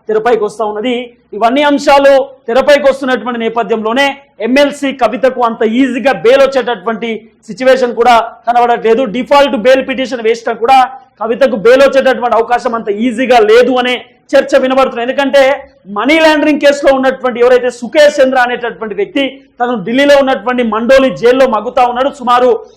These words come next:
రెండు సంవత్సరాల నుండి తను బయటికి రానటువంటి సిచ్యువేషన్ మనం చూస్తున్నాం. ఢిల్లీ ఉప ముఖ్యమంత్రి మనీష్ సిసోడియా థర్టీన్, ఫోర్టీన్ మంత్స్ అయితే ఉన్నది జైల్లో ఉండబట్టి, తను కూడా ఇప్పటిదాకా బయటకు వచ్చేటటువంటి సిచ్యువేషన్ లేదు.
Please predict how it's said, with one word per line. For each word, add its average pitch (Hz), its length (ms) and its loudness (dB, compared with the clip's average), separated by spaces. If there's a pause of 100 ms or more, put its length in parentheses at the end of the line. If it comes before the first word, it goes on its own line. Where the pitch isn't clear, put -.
(200)
రెండు 285 300 4
సంవత్సరాల 285 640 0
నుండి 269 220 0
తను 262 200 0
బయటికి 254 420 0
రానటువంటి 254 480 -2
సిచ్యువేషన్ 254 440 -4
మనం 247 200 -4
చూస్తున్నాం. 247 300 -10 (380)
ఢిల్లీ 262 220 0
ఉప 285 260 0
ముఖ్యమంత్రి 285 460 0
మనీష్ 262 340 0
సిసోడియా 269 600 2 (240)
థర్టీన్, 269 380 0
ఫోర్టీన్ 269 380 2
మంత్స్ 254 180 -2
అయితే 262 220 2
ఉన్నది 262 240 0
జైల్లో 254 280 0
ఉండబట్టి, 254 460 -2 (280)
తను 254 160 0
కూడా 294 160 2
ఇప్పటిదాకా 285 400 2
బయటకు 254 320 0
వచ్చేటటువంటి 269 480 -2
సిచ్యువేషన్ 254 440 -2
లేదు. 247 220 2